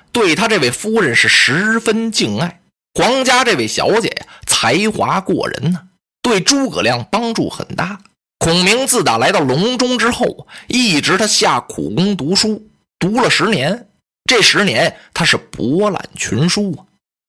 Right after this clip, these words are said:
在诸葛亮苦读十年这时候啊，也正好是后汉时期，国家这个政治形势啊发生重大变化的时期。当时呢，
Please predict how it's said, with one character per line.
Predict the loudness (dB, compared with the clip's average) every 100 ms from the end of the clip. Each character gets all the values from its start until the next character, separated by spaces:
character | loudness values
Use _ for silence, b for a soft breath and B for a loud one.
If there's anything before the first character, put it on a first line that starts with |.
| 0
在 | 2
诸 | 2 2
葛 | 2
亮 | 2 2 0
苦 | -4 -2 -2
读 | 0 0 2
十 | 2 2
年 | 0 0
这 | 0
时 | -2
候 | -4 -8
啊， | -10 B B
也 | -2 2 2
正 | 2 0 0
好 | -2 -2
是 | 0
后 | -2 0 0 0
汉 | 0 -2 0
时 | 0 0
期， | 0 -4 -8 _ _
国 | -2 0 2 2
家 | 2 2
这 | 2
个 | -2
政 | 0 -2 -2
治 | -4
形 | -4 -2 2
势 | 2 2
啊 | -2 B B
发 | 0 2
生 | 2 -2 -2
重 | 0 0 0
大 | 0 0
变 | 0 0 -2
化 | -2 -6 -4
的 |
时 | -2 -2 0
期。 | -2 -2 -6 _ _ _ _
当 | 0 2
时 | 2
呢， | 2